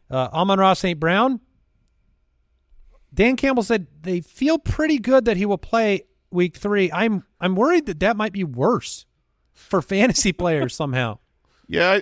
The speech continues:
Speaker 2: I, I think he'll be okay if he plays. If he plays, he'll be in my lineup. Um, I think if it's worse, it's worse because just give the guy some rest. Let him get to full strength. Um,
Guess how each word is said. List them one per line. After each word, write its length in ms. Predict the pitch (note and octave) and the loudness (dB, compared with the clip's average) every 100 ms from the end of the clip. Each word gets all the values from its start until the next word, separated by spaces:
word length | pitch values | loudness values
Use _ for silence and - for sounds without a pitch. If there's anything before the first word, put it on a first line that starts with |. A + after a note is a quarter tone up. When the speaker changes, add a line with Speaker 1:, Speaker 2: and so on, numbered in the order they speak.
| G3 | 0
Speaker 2:
I, 60 | |
I 40 | F#3+ | -2
think 220 | A3 A#3 | 0 0
he'll 80 | A3+ | 0
be 140 | G#3 | 2
okay 320 | F#3+ - F3+ | 0 0 -2
if 100 | E3+ | -2
he 100 | E3+ | -4
plays. 420 | - C#3+ C3+ C3+ | -4 0 0 0
If 80 | B2+ | -4
he 60 | B2+ | -8
plays, 300 | C#3+ C#3 C#3 | 0 0 2
he'll 140 | C3 | 0
be 180 | A#2+ B2+ | 0 0
in 80 | B2 | 0
my 140 | A#2 A2 | 0 -2
lineup. 460 | G#2+ A#2 A#2 B2 - - | -2 -2 -2 -4 -8 -6
Um, 580 | A2 G#2+ G#2 G2 G2 A2+ _ _ _ _ G2+ | -2 0 0 -4 -8 -14 _ _ _ _ -6
I 260 | F#2 A2 | -4 -2
think 160 | C3+ F3 | 2 2
if 80 | C#3+ | 2
it's 120 | A#2+ | -2
worse, 480 | A2+ A#2 E3+ B3 - | -2 2 2 0 -6
it's 140 | A2+ | -8
worse 300 | A2 C#3+ C3 | -2 -2 -2
because 420 | - C3+ C3+ A#2+ | -8 -6 -4 -4
just 260 | - C#3 - _ | -4 -8 -10 _
give 180 | - C#3+ | -8 -6
the 80 | A#2+ | -6
guy 220 | G2+ A#2 | -2 -2
some 240 | G#2 F#2+ F#2 | -2 -8 -2
rest. 420 | C3+ G#2+ - - _ _ - | -2 -2 -8 -20 _ _ -6
Let 140 | B2 | -4
him 200 | A#2+ A2 - | -4 -6 -6
get 200 | C3 A#2+ | -6 -6
to 60 | - | -8
full 180 | A#2+ G2+ | -8 -8
strength. 480 | - D#3 C#3 A2 _ _ _ _ - | -6 -2 -2 -2 _ _ _ _ -4
Um, 480 | A2+ A2 G#2 G#2+ | 0 0 -2 -6